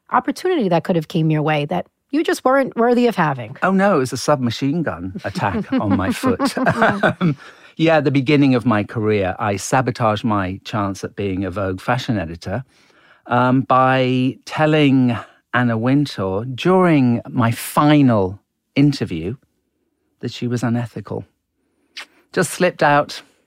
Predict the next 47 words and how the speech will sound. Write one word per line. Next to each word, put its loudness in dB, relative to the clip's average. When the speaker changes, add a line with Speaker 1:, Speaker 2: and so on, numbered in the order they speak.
Speaker 2:
Way -2
to 2
go, 2
Connolly. 2
<laughs> -20
Speaker 1:
Yeah, -2
we'll -6
definitely 0
seal 0
the 2
deal 2
on 2
a 2
no 4
for 2
that 4
one. 2
Speaker 2:
<laughs> -12
Yeah, 2
well, 2
that 2
was -2
just -4
my 4
subconscious -2
wanted -2
to -8
keep -8
me -4
in 2
the 2
safe -4
zone, -6
in 0
the -2
safe -2
space -4
that -6
I -2
knew. 2
It -2
didn't -2
want -2
me -4
to -4
operate -4
outside -4